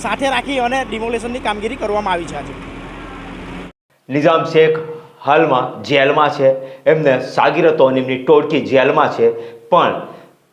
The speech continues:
Speaker 2: પંચાયત ઉપર ચાર જેટલા મકાનો દબાણ કરીને બનાવી દેવામાં આવ્યા હતા. મકાનો વર્ષો જૂના હતા, પણ સરકારશ્રીને લાગ્યું,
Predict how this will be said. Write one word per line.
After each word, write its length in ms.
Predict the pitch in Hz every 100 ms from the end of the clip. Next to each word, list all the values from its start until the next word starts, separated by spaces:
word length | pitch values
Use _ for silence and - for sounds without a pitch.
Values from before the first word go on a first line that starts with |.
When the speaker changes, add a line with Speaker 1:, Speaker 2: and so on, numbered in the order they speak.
| -
Speaker 2:
પંચાયત 540 | 165 160 208 190 175
ઉપર 320 | 165 143 139
ચાર 280 | - 185 185
જેટલા 340 | 165 143 147 123
મકાનો 480 | 123 135 160 180
દબાણ 380 | - - 147 170
કરીને 280 | 156 135 131
બનાવી 340 | 110 127 143
દેવામાં 260 | 139 131 131
આવ્યા 140 | 127
હતા. 140 | 127 127
મકાનો 460 | 113 123 139 135
વર્ષો 300 | 117 123 -
જૂના 300 | 135 123 123
હતા, 200 | 120 117
પણ 480 | 104 - 143 107 92 - - - _ -
સરકારશ્રીને 680 | 131 131 160 139 139 135 123
લાગ્યું, 720 | 120 123 123 139 139 139